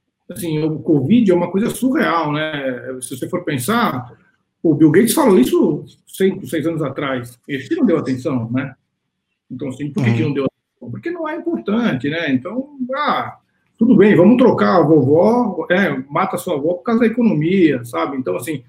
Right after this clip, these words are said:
Speaker 1: não é um discurso, eu não quero, ah, polemizar, porque não pode trabalhar, não pode só aquilo, mas a questão não é essa, a questão é,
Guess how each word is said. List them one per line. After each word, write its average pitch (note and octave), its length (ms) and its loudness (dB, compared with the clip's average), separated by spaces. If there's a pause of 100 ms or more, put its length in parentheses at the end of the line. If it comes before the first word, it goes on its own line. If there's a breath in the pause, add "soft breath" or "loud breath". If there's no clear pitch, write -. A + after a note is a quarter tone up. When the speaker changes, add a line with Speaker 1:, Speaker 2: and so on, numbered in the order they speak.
(320)
Speaker 1:
não A3+ 120 6
é C#4 60 6
um C4+ 60 8
discurso, A#3 420 2
eu C4+ 60 0
não G#3 100 4
quero, A3+ 440 2
ah, A#3+ 240 2
polemizar, G3 800 -2
porque - 180 -8 (160)
não F3 160 -2
pode G3+ 180 -4
trabalhar, F#3 460 -2
não F#3+ 80 -6
pode G3+ 240 -8
só G3+ 80 -4
aquilo, G3 220 -4
mas G#3+ 160 2
a - 20 -10
questão A3+ 240 -4
não E4 100 -2
é F#3 120 -2
essa, G3+ 180 -6
a - 60 -18
questão A3 260 0
é, - 160 -4